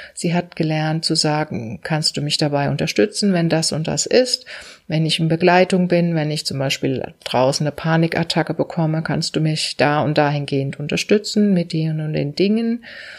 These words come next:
Die haben wir besprochen, die haben ihr gut getan, die hat sie ausprobiert.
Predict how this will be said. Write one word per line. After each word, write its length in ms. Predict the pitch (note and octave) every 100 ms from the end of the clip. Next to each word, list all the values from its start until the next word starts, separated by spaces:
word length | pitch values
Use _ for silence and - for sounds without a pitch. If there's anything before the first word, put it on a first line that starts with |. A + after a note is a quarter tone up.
| - -
Die 100 | D#3+
haben 160 | D3+ C#3+
wir 100 | C#3
besprochen, 600 | C#3 - F#3+ G#3+ A3 G#3
die 140 | E3+
haben 120 | D#3
ihr 120 | D3+ D3+
gut 200 | F#3 -
getan, 440 | F3+ - F3 F3
die 120 | F3
hat 100 | D#3
sie 140 | - -
ausprobiert. 800 | E3 - - D#3+ D#3 D#3 D#3